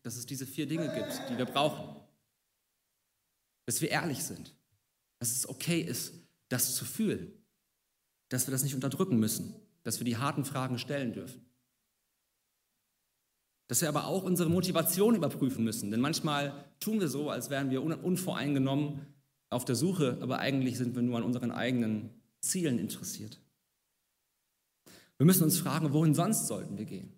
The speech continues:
Wohin sonst sollte die Blume frisches Wasser finden? Wohin sonst sollten wir die Bedürfnisse stillen können, die uns so sehr prägen oder die uns so sehr, äh, umtreiben? Und zu guter Letzt, springen.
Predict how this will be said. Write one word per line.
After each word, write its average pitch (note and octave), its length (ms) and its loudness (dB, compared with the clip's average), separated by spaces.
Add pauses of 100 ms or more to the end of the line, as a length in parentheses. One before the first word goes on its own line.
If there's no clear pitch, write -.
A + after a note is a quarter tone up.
(760)
Wohin D3+ 200 2
sonst F3 260 0
sollte D3+ 260 -4
die C#3 100 -4
Blume D#3 440 -2
frisches C3+ 380 -6
Wasser C3+ 240 -4
finden? - 460 -8
Wohin C3 220 -2
sonst C#3+ 260 0
sollten B2+ 260 0
wir A2+ 60 -2
die A#2+ 100 -2
Bedürfnisse B2+ 420 -2
stillen B2 380 0
können, G#2+ 260 -4 (540)
die - 80 0
uns B2+ 160 2
so B2+ 100 0
sehr A2+ 180 0
prägen A#2 460 -2
oder G#2 160 0
die A2 160 -2
uns A2 180 -2
so A2+ 120 -4
sehr, G#2 260 -2 (420)
äh, G2+ 180 -4
umtreiben? F#2 800 -2 (1900)
Und A#2 220 -4 (260)
zu - 100 -10
guter A#2 140 -4
Letzt, - 360 -6 (920)
springen. - 460 -8